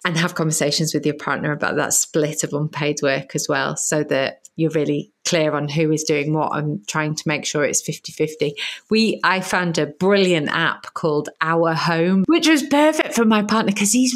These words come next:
really competitive, and you have different tasks and you assign points to those tasks. Yeah, but we did it based on time, how much time it takes you to do it. And then there was the awful tasks like taking the kids swimming, which I hate, which got extra points because,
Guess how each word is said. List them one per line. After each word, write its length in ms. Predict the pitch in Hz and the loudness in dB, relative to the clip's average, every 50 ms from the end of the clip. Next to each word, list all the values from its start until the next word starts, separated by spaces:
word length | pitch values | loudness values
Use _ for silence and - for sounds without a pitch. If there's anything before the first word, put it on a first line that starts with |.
| 240 233 240 | -2 0 2
really 380 | 254 269 233 233 226 220 233 - | 2 4 4 4 4 2 2 2
competitive, 760 | - 208 202 190 202 214 202 214 - - - 190 156 147 147 - - - - - - - - | 2 2 2 4 2 0 0 -2 -4 -2 0 0 0 0 -2 -6 -8 -8 -8 -8 -10 -6 -2
and 300 | - 202 196 196 190 - - - - | 0 2 4 2 2 0 -4 -6 -2
you 420 | - 202 185 196 202 196 196 196 | 0 2 4 4 4 4 4 4
have 320 | 175 185 196 185 185 180 - | 2 2 0 0 0 -2 0
different 380 | 202 196 196 - 185 - - | -2 -2 0 0 -4 -4 -4
tasks 800 | - - 196 185 165 160 160 - - - - - - - - - - _ _ _ - | -4 -2 -2 -2 -2 -2 -4 -4 -6 -6 -6 -4 -4 -6 -6 -6 -8 _ _ _ -2
and 160 | - 185 190 | 0 2 2
you 80 | 185 175 | 4 2
assign 460 | 175 175 - 190 180 175 175 170 165 | 2 0 2 0 2 2 2 0 -2
points 480 | 165 - 196 185 185 175 - - - - | -2 -2 0 0 0 0 0 -2 -2 -2
to 120 | - 170 | 0 -2
those 300 | 160 151 151 151 151 - | 0 0 0 0 0 -2
tasks. 540 | - - 185 170 160 156 - - - - - _ _ _ - | -2 -2 -2 0 0 0 -2 -4 -4 -6 -10 _ _ _ -2
Yeah, 240 | 214 202 208 - - - _ - | -2 -2 -2 -2 -6 -8 _ -2
but 220 | 262 254 220 190 196 | 0 0 2 2 2
we 120 | 240 247 | 2 2
did 160 | - 185 151 | 2 2 0
it 160 | 147 139 - - | 0 0 0 0
based 400 | 151 151 151 151 - - - 160 | 0 0 0 0 -2 -2 -2 -2
on 320 | 147 147 143 143 143 - | -2 0 -2 -2 -2 -4
time, 460 | - - 190 170 151 139 139 147 156 | -2 -2 0 0 0 0 0 0 0
how 100 | 156 170 | 0 0
much 160 | 156 147 - | 0 -2 -2
time 260 | - - 170 156 160 160 | -2 -2 -2 -2 -2 -2
it 60 | 160 | -4
takes 300 | - 165 139 - - - | -4 -4 -2 -2 -2 -2
you 80 | 147 | -2
to 120 | - - - | -4 -2 0
do 160 | - 160 151 | 0 2 2
it. 80 | 143 - | 2 0
And 140 | - 160 160 | 0 0 2
then 180 | 165 160 160 160 | 2 2 2 2
there 140 | 160 156 151 | 2 2 2
was 240 | 156 156 156 156 | 2 0 -2 -2
the 200 | - 151 143 139 - | 0 0 0 0 0
awful 320 | - 165 160 160 - 165 151 | 0 0 -2 -2 -2 -6 -4
tasks 360 | - 151 143 143 - - - | -4 -4 -4 -4 -4 -4 -4
like 200 | 151 - - - | -4 -4 -4 -4
taking 280 | - 156 156 - - | -4 -4 -4 -4 -4
the 60 | 151 156 | -4 -4
kids 260 | - - 156 160 - | -4 -6 -4 -2 0
swimming, 440 | - - - 170 160 160 156 147 147 | 0 0 2 0 0 0 0 0 -2
which 200 | - - - 151 | -4 -4 -4 -4
I 80 | 147 | -4
hate, 460 | 143 - - 160 151 135 139 - - | -6 -4 -4 -2 0 0 -2 -2 -2
which 180 | 143 135 - - | -4 -6 -4 -2
got 180 | 160 - - - | -2 -2 -2 -2
extra 340 | 147 131 - - - 151 | -4 -4 -6 -6 -8 -8
points 460 | - - - 151 151 143 127 - - - | -8 -4 -4 -2 -2 -2 -4 -4 -6 -8
because, 460 | - 156 - - 143 127 - - | -10 -10 -8 -6 -6 -4 -6 -6